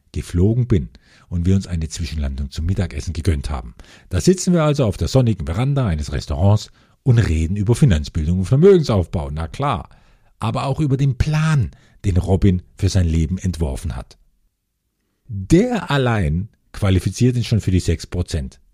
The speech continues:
Denn überhaupt mit um die zwanzig einen längerfristigen und vor allem schriftlich formulierten Plan zu haben,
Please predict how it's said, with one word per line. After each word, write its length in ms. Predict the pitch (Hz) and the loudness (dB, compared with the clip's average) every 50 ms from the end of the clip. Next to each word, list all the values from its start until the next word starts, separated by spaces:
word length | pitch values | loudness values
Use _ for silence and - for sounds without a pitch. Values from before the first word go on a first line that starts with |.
| _ _ _ _ _ _ _ _ _ _ _ _ _ _ - - | _ _ _ _ _ _ _ _ _ _ _ _ _ _ 0 0
Denn 100 | 120 120 | 0 2
überhaupt 600 | 123 135 113 101 76 131 165 220 233 - - - | 2 2 2 2 2 4 2 2 2 0 0 -2
mit 180 | 208 - - - | -2 -2 4 4
um 220 | 151 131 123 107 | 6 6 6 4
die 120 | 98 104 | 2 0
zwanzig 680 | - - - - 92 80 76 69 - - 71 - - - - - - - - | -2 -2 -2 0 0 0 0 -2 -8 -10 -12 -14 -16 -20 -20 -20 -20 -20 -8
einen 280 | - 104 110 104 98 95 | 0 0 2 4 4 4
längerfristigen 800 | 98 98 104 113 120 117 104 - - 104 90 - - 92 80 98 | 6 6 6 4 4 2 0 2 0 -2 -2 -2 -6 -8 -6 -2
und 100 | 101 98 | -2 -2
vor 140 | - - - | -2 -2 -2
allem 180 | 85 85 80 73 | -2 -2 -2 -2
schriftlich 640 | - - - 101 147 190 - - - 147 143 - | -4 -4 0 4 4 4 4 2 -2 -2 -2 -2
formulierten 540 | - - 120 107 101 104 117 131 127 - 80 | 2 4 4 6 6 6 6 4 2 0 -2
Plan 320 | - 110 117 143 170 160 143 | 0 0 0 0 -2 0 2
zu 100 | 151 135 | 2 2
haben, 360 | 117 110 95 80 73 - | 4 4 2 0 -2 -8